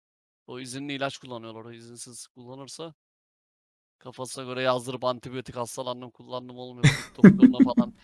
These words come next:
Speaker 1: e, sormaları lazım yani.
Speaker 2: Sıkıntı ya çok. Dik-, çok dikkatli yaşamalar lazım.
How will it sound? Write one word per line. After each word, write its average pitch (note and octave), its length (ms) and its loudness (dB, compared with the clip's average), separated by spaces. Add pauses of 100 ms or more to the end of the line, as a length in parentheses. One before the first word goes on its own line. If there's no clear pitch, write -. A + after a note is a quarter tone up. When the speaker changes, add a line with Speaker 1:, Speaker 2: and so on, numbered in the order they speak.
(540)
Speaker 1:
e, - 140 -20
sormaları C#3 540 0
lazım A#2+ 380 -2
yani. A#2+ 260 -12 (1120)
Speaker 2:
Sıkıntı D3 420 2
ya A#2+ 180 8
çok. A#2+ 220 -4 (180)
Dik-, A#2+ 220 -6
çok C#3 220 4
dikkatli C#3 320 4
yaşamalar B2 340 6
lazım. C#3 360 -10